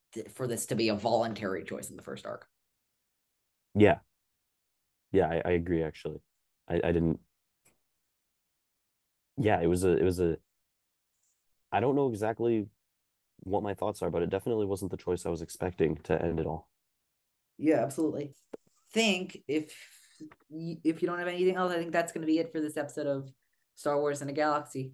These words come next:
Speaker 1: Watching all the Star Wars we can get our hands on. Thank you for listening to this episode. Next week, we're gonna be covering the first half of the Tamuzan arc,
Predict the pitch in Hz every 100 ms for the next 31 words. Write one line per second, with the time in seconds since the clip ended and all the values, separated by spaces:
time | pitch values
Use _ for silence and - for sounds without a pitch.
0 | - 139 143 147 139 160 151 143 151 147
1 | 139 135 151 143 139 131 131 139 131 131
2 | 139 135 135 131 135 131 135 - 151 147
3 | - 139 156 - 175 185 165 156 151 143
4 | 135 156 143 143 135 131 131 127 123 -
5 | 175 180 170 - 147 143 135 - 131 131
6 | 117 156 127 120 110 135 160 160 170 185
7 | -